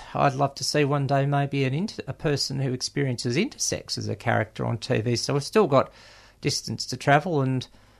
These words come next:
um, polyamory maybe, <laughs> may-, let's have something like that portrayed sensibly, um, on an ongoing T V show as well. Um, so there's still room, for, obviously, al-, there's always distance to travel, but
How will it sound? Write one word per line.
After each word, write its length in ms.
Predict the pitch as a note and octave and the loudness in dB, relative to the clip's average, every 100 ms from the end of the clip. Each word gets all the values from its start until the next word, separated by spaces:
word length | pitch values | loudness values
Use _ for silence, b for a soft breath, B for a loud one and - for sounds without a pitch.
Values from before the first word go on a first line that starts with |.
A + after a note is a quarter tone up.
| b | b
um, 340 | - C#3+ C#3 C3 | -2 2 4 2
polyamory 720 | - D3 C#3+ B2+ D3+ A3+ C#3 | 4 6 6 4 2 2 2
maybe, 360 | A2+ A#2 A#2 A#2+ | 4 2 2 0
<laughs> 80 | A#2 | 2
may-, 120 | C3 - - | 0 0 -2
let's 220 | D#3+ - | -2 0
have 200 | D#3 B2 | 0 0
something 360 | - C#3 F#2 C3 | -2 -4 -2 -4
like 220 | B2 A#2 | -4 0
that 220 | D3 - | -2 -2
portrayed 440 | - - B2+ A2+ - | -8 -2 0 0 0
sensibly, 720 | B2 A2+ - A2+ C3+ D#3 F3 b b b b | -2 0 -2 -2 0 -2 -2 b b b b
um, 360 | C3+ B2 A#2 A#2+ | 0 2 2 0
on 180 | A#2+ | 0
an 180 | A#2 B2 | 0 -2
ongoing 500 | - B2+ A#2+ A#2 A#2 | 0 0 4 4 2
T 180 | A2+ A#2 | 0 0
V 220 | G#2+ A#2 | 2 0
show 260 | A2+ - A#2 | -2 0 0
as 180 | A#2 - | 0 0
well. 380 | B2+ G#3+ - - B - | 2 2 -2 -10 B -6
Um, 360 | B2 B2 A#2+ | -4 -2 -4
so 220 | - C3 | 0 0
there's 180 | A#2+ C3 | 2 0
still 240 | - C4+ B3+ | 0 2 4
room, 260 | E3 E3 | 4 4
for, 220 | C#3+ - - | 0 -6 -2
obviously, 420 | C#3+ B2+ - A#2+ | -2 -2 -2 -2
al-, 200 | C3 C3+ | -2 -2
there's 160 | C3 | 2
always 220 | F3+ A#2+ - | 4 4 0
distance 500 | A#2+ - - D2 - | -6 -6 -8 -8 -8
to 100 | - | -8
travel, 380 | - D#3 C#3+ | -2 -2 0
but 220 | G#2+ B2+ | -2 -4